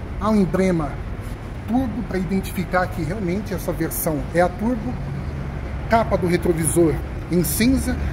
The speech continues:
com indicador de seta, espelhos elétricos, maçaneta da cor do veículo, com a coluna B em preto fosco, a rack de teto em cinza,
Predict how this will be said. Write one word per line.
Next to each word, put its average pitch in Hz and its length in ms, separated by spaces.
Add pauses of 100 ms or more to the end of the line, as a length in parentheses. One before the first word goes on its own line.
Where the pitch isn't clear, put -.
(100)
com 262 80
indicador 185 480
de 165 160
seta, 220 380
espelhos 170 500
elétricos, 196 540
maçaneta 180 720 (320)
da 170 100
cor 165 220
do 175 160
veículo, 214 520 (560)
com 202 60
a 196 60
coluna 196 500
B 160 300 (600)
em 175 100
preto 170 380 (100)
fosco, 233 440 (260)
a - 60
rack 208 360
de 180 120
teto 220 420 (920)
em 175 120
cinza, 240 560